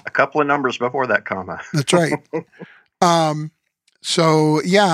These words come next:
Speaker 2: I mean, and, and look, Crystal is, is finally getting back on track. They're, they're getting those refunds processed, but,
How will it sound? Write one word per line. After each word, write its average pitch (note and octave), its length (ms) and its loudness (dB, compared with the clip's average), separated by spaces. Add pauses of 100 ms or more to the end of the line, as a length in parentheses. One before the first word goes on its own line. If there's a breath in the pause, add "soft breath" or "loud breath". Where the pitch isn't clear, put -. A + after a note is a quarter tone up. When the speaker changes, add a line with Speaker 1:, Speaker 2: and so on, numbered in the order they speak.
Speaker 2:
I D#3+ 40 -2
mean, E3+ 160 0
and, F#3+ 320 -4
and F#3 380 -2 (600 loud breath)
look, D#3+ 200 -4
Crystal A3+ 360 -2
is, - 220 -4
is F3+ 220 0
finally G3 420 0
getting F#3 240 -2
back F#3 220 0
on F3+ 140 0
track. D#3+ 380 0
They're, D3 540 -2
they're D3 260 2
getting D3+ 280 -2
those D3+ 160 -4
refunds D#3 480 -2
processed, D3+ 600 -2
but, C#3 220 -4